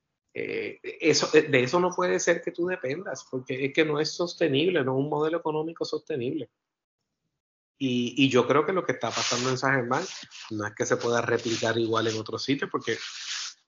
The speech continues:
como, como dijo Armandito, no es que sea, San Germán sea mejor que, que otro equipo, es que es diferente. Y es, es una cosa bien particular de San Germán,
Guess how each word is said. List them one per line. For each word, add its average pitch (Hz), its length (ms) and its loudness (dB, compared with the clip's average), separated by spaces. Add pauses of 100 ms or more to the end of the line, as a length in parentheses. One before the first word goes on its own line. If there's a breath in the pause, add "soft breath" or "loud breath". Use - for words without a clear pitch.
(880)
como, 123 320 -2
como 127 240 6
dijo 135 180 10
Armandito, 143 480 6
no 120 80 4
es 135 100 4
que 160 100 6
sea, 165 160 4
San 156 240 6
Germán 139 320 6
sea 139 180 6
mejor 131 360 2
que, 120 260 -4 (340)
que 135 100 -4
otro 127 260 0
equipo, 123 540 -4 (540)
es - 100 -16
que - 120 0
es 139 60 -2
diferente. 127 600 0 (420)
Y 113 180 -6
es, 107 80 -8 (300)
es 104 60 -10
una 117 180 -2
cosa 147 200 2
bien 135 160 4
particular 139 420 2
de 139 80 2
San 135 180 -2
Germán, 117 340 -2